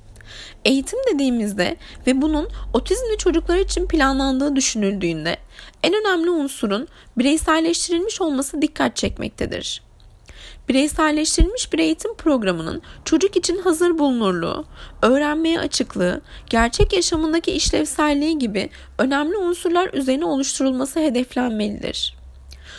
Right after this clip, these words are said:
Otizmin öğrenmeyi ve öğrenme ortamını etkileyen bir durumdan çok,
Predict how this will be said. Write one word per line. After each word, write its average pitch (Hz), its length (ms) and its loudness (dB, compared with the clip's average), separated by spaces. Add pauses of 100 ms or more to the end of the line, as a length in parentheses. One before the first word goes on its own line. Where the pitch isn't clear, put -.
(200)
Otizmin 349 560 0 (260)
öğrenmeyi 277 760 2 (200)
ve - 120 -2
öğrenme 285 560 0
ortamını 330 380 -2
etkileyen 285 680 0
bir 285 180 0
durumdan 262 500 0
çok, - 340 -4